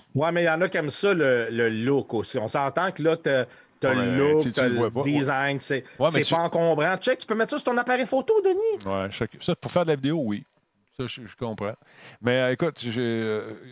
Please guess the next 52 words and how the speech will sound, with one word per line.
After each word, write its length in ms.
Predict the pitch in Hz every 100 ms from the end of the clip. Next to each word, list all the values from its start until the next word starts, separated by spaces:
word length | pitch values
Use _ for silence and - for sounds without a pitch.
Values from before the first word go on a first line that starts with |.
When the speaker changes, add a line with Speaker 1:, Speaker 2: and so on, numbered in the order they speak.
| 120
Speaker 2:
il 80 | 131
y 60 |
a 40 | 131
des 100 | 143
solutions 420 | 160 127 - 131
qui 60 | -
sont 100 | 104
probablement 400 | 104 98 110 107
moins 160 | 95
chères, 240 | 90 120 117
mais 100 | 117
c'est, 140 | 156
effectivement, 480 | 143 175 - 131 156
c'est, 240 | 135 113
ça, 140 | - 120
il 80 | 117
y 20 |
a, 40 | 98
c'est 120 | 127
même 180 | 175 131
aimanté. 520 | 101 90 78 - 98
Regarde 180 | 92 104
ça, 140 | 127
c'est 220 | - -
cool. 180 | - 90
Tu 460 | _ _ _ _ -
peux 60 | 104
faire 100 | 113
des 100 | 104
babayes, 460 | 92 85 90 104
euh, 180 | 90 82 85 110
là, 120 | 101
c'est, 160 | - 165
ah, 120 | 151
c'est 140 | - 151
cool. 220 | - - - - - -
Bon, 160 | 139 160
mais 140 | 135 147
il 80 |
est 40 | 170
cher, 300 | 135 87 78 120
il 100 | 127
est 40 |
cher. 220 | - - 92 _ _ -
Tu 100 | 117
sais, 60 | -
il 160 | 107 120
est 20 |
cher. 120 | 123
Speaker 1:
Ouais, 60 | 135
c'est 140 | 120
cher. 260 | 104 101 107